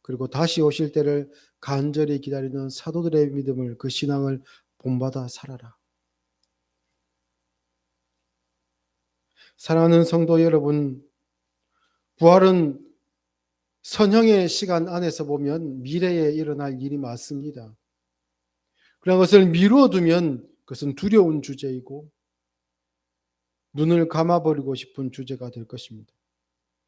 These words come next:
그러나 우리가 믿음의 눈으로 말씀을 통해 그 부활을 바라보게 되면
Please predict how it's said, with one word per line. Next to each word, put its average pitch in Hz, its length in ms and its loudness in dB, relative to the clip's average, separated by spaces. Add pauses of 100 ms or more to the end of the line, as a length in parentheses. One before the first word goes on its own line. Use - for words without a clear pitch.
(380)
그러나 139 220 -4
우리가 151 260 0
믿음의 165 400 0
눈으로 165 460 -2 (200)
말씀을 220 580 6
통해 185 360 2 (180)
그 202 220 2
부활을 170 500 0
바라보게 202 540 0
되면 139 360 -4